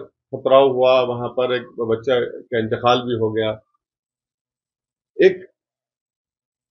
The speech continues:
rural area में हुआ, कई incident होते हैं। आप तो मुंबई शहर में बुलडोजर लगाकर घरों, घर को तोड़ दिए, कारखाने को तोड़ दिए, one side activity आपने किया, action लिया।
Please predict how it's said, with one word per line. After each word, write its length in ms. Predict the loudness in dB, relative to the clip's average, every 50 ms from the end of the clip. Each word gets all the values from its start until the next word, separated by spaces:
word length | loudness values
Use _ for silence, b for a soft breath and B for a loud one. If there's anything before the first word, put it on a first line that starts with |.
| 0 2
rural 320 | 6 8 8 8 8 8
area 300 | 6 6 8 8 6 6
में 180 | 6 2 -2 -2
हुआ, 240 | 0 -2 0 -2
कई 360 | -2 -4 -6 -4 0 2 2 2
incident 320 | 0 -2 -4 -4 -2 0
होते 220 | 0 0 0 0
हैं। 180 | -2 -4 -6 _ _ _ _ _ _ _ _ _ 0 4
आप 220 | 4 4 4 6 6
तो 80 | 6
मुंबई 560 | 6 6 4 4 4 4 4 6 6 6 6 6
शहर 400 | 4 2 2 4 4 4 2 2
में 420 | 0 -2 -4 -4 -4 -6 -10 -12 -16 _ _ _ _ _ _ _ _ _ _ _ -2
बुलडोजर 600 | 2 6 6 8 8 8 8 8 8 6 6 6
लगाकर 760 | 6 2 2 2 2 2 2 0 -2 -2 -2 -2 -4 -8 -16 _ _ _ _ _ _ _ _ _ _ _ _ _ _ _ _ _ _ _ 0
घरों, 400 | 4 4 6 6 4 2 0 0
घर 180 | 2 2 4
को 120 | 6 6 6
तोड़ 240 | 8 6 6 6
दिए, 220 | 4 2 0 0 0
कारखाने 540 | 2 2 2 2 2 2 2 4 4 4 4
को 120 | 2 2
तोड़ 240 | 0 2 0 0 0
दिए, 240 | -2 -2 -2 -2 -4 -4 -8 -14 _ _ -4
one 240 | 2 2 4 4 2
side 360 | 0 0 4 6 6 6 6
activity 520 | 6 4 2 2 0 0 0 0 0 2 2
आपने 340 | 2 2 2 0 -4 -6 -6
किया, 400 | -4 -4 -4 -4 -4 -4 -8 -12 _ _ -4 -4
action 220 | -4 -4 -2 -2
लिया। 300 | -2 0 0 0 0 0